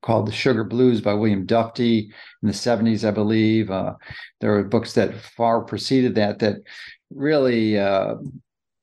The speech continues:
heralded all the challenges with sugar, and, and they had their,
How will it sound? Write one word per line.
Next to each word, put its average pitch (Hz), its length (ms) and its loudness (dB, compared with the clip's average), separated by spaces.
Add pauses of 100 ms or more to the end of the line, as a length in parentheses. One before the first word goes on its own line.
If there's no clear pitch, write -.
(1300)
heralded 135 760 0
all 127 280 2
the 123 100 -8
challenges 113 520 -2
with 101 120 -2
sugar, 98 400 0
and, 101 220 0
and 107 160 0
they 104 80 0
had 98 260 -2
their, 95 360 0